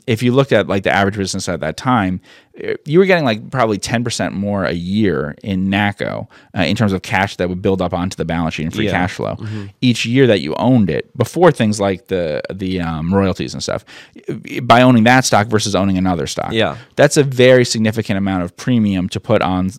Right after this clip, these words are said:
Speaker 1: a stock. And so it's, there were other coal companies that were as cheap. There were other coal companies that were cheaper, like, on a leverage basis, and I ignored them. Um, it was because of the structure of what naco had, which I felt was more, to compare it to bonds, more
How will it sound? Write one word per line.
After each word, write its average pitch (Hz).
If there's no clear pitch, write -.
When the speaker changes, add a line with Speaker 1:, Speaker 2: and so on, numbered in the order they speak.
Speaker 1:
a 87
stock. 80
And 104
so 104
it's, -
there 135
were 160
other 190
coal 135
companies 113
that 104
were 98
as 107
cheap. 113
There 117
were 127
other 143
coal 127
companies 113
that 95
were 87
cheaper, 98
like, 98
on 95
a 90
leverage 117
basis, 85
and 95
I 90
ignored 104
them. 62
Um, 101
it 110
was 113
because 117
of 98
the 92
structure 113
of 92
what 78
naco 90
had, 110
which 90
I 92
felt 90
was 98
more, 92
to -
compare 98
it 82
to 85
bonds, 110
more 110